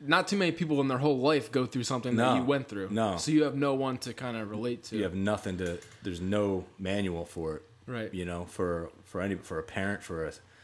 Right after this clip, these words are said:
Speaker 2: sibling or a friend, there's no, you know, and I had great friends, man. I'd still hang out with them and stuff, but
Speaker 1: Right. But they have no idea.
Speaker 2: You
Speaker 1: Like
Speaker 2: have no idea, you know, 'cause, and again, it's like, some people didn't even know, like, people I was friends with, you know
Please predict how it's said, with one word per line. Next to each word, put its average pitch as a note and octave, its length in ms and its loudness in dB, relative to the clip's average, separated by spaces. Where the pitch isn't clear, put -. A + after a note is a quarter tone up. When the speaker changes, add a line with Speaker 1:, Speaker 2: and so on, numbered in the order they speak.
Speaker 2:
sibling A2 600 2
or D#2+ 80 -4
a D2 40 -6
friend, A2 380 0
there's A#2 140 0
no, A#2+ 200 0
you F2+ 80 -2
know, E2+ 160 0
and C3+ 100 -2
I - 60 -2
had - 100 -6
great D#3+ 200 2
friends, G#2+ 300 -4
man. G#2 160 -2
I'd D3+ 100 -4
still E2+ 180 -4
hang E2+ 200 -4
out E2+ 200 -4
with F2 100 -4
them F2 100 -6
and E2+ 80 -8
stuff, G2 340 -4
but G2 80 0
Speaker 1:
Right. F#2 160 -2
But C#3 100 -2
they D#3+ 100 4
have E3 100 2
no E3+ 160 4
idea. D3 360 2
Speaker 2:
You D3+ 60 0
Speaker 1:
Like D3 60 8
Speaker 2:
have C3 100 0
no D3 200 4
idea, C#3+ 420 4
you F2 140 -2
know, A2+ 180 2
'cause, A#2 340 -2
and A#2 100 2
again, B2+ 320 2
it's G2+ 260 -2
like, G#2 140 -2
some F3 220 0
people A#2+ 520 2
didn't A#2+ 180 2
even G2+ 300 0
know, B2+ 220 4
like, F#2 260 -2
people D#3+ 220 0
I B2 80 6
was G#2 180 -2
friends C3+ 400 0
with, D#2+ 400 -4
you G#2 120 -4
know F#2 240 -4